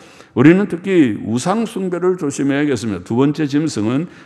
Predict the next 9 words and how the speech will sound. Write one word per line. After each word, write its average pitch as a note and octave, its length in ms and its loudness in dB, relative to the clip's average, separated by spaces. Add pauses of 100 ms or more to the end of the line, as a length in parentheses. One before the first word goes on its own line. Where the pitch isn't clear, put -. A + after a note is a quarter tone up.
(120)
땅과 E3+ 420 2
땅에 E3 280 0
거하는 D3+ 340 0
자들로 C#3+ 760 -2
첫 - 240 -8
번째 G3+ 360 2
짐승에게 E3 760 0
경배하게 E3 640 0
하고, A2+ 440 -4